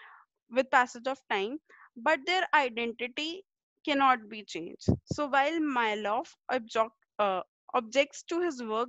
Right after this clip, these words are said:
being seen in any way representative of gay identity as a reflection of Mylov's own sexua-, sexual orientation, several of his poems, including Revolving Days and Wild Lemons, can be read in relation to sexual politics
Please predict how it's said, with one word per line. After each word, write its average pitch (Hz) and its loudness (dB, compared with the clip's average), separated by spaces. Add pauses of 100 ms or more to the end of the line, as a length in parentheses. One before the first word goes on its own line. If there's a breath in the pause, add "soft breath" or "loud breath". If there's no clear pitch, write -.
being 285 -4
seen 262 -6
in 320 -2 (500 soft breath)
any 285 2
way 233 -4
representative 233 -4
of 247 -4
gay 220 -2
identity 196 -6
as 277 -2
a 285 0
reflection 294 -6
of 320 -4
Mylov's 208 -4 (140)
own 240 -4
sexua-, 269 -6 (180)
sexual - -2
orientation, 196 -6 (380 loud breath)
several 359 2
of 403 2
his 403 -4 (140)
poems, 226 -4
including 240 -6
Revolving 226 -4
Days 202 -4
and 233 -6 (180)
Wild 196 2
Lemons, 226 -4
can 214 -2
be 226 -8
read 208 -6
in 247 -4
relation 220 -6
to 269 -8
sexual 247 -10
politics 190 -6